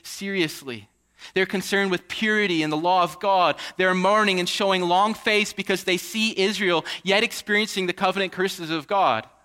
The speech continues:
They're not blind to the illness and sicknesses plaguing Israel. They're not blind to the fact that the Romans yet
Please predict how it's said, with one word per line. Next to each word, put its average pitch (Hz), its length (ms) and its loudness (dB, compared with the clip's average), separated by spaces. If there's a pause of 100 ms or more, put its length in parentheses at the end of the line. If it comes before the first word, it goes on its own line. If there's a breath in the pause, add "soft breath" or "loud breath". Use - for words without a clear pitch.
(880)
They're 170 100 -2
not 185 160 -2
blind 165 340 -2
to 151 40 -4
the 143 120 -2
illness 156 420 -4
and 131 120 -8
sicknesses 131 600 -10
plaguing 147 540 -6 (420 soft breath)
Israel. 113 680 -6 (880 soft breath)
They're 143 80 -2
not 160 160 -2
blind 160 440 0
to 151 40 -6
the 143 80 -6
fact 143 300 -2
that 135 100 -8
the 131 100 -4
Romans 143 440 -2
yet 135 160 -2